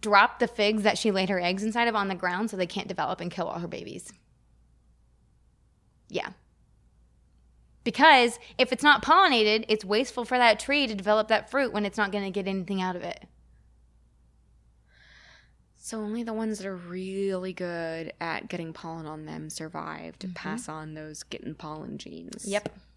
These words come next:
Speaker 2: Fuck.
Speaker 1: Yep, yep, yep. Okay. So because of this, the wasps not only started to actively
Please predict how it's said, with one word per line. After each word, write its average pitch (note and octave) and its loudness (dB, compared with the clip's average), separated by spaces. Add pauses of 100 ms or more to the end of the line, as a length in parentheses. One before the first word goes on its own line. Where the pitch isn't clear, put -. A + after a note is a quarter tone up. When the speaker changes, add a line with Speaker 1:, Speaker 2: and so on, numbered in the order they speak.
(180)
Speaker 2:
Fuck. - -8 (100)
Speaker 1:
Yep, E3+ -14
yep, - - (120)
yep. E3+ -12 (140)
Okay. G3+ 0 (840)
So G3+ 6 (300)
because A#3 2
of A3 4
this, F#3 -4 (400)
the G3+ 0
wasps G3+ 2 (320)
not G3 2
only F#3+ -4 (600)
started F#3+ 2
to F#3+ -2
actively F3 -4